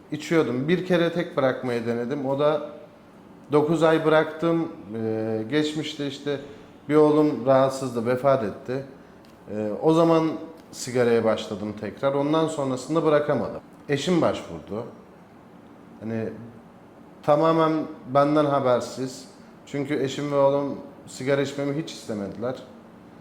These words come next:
Ee, o başvurdu. Ondan sonra geldim. Yani çok zor oldu ama <laughs> yani çok şükür içmiyorum.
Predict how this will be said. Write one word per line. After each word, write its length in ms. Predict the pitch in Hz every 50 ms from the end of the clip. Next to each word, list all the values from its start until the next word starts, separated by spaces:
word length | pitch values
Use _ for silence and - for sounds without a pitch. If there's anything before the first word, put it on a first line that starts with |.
| - - - - - - - - - - - - - 95
Ee, 540 | 98 101 101 98 98 98 98 101 101 101 98 - -
o 120 | 131 170 170
başvurdu. 640 | 175 147 123 - - - 98 98 98 95 127 139
Ondan 340 | 139 139 139 147 147 143 143
sonra 320 | 135 - 139 139 143 143
geldim. 500 | 139 151 151 143 120 104 92 110 120 131 - - - - - - - - - - - - - - - - - - - - - - - - - - - - - - - - - - -
Yani 320 | 107 110 110 107 107 107 107 104 110 - - - - - - 98 95 104 113 -
çok 240 | - 165 160 151 147
zor 200 | 151 175 180 170
oldu 300 | 156 131 117 113 131 147
ama 200 | 139 143 147 - - - - 147 - - - - - - -
<laughs> 560 | - 143 135 - - - - - - - -
yani 560 | 123 135 135 131 127 131 131 135 131 131 -
çok 240 | - 160 151 135 -
şükür 340 | - - - - 151 156 151 - - - - - -
içmiyorum. 540 | 147 147 - - - 107 92 85 80 80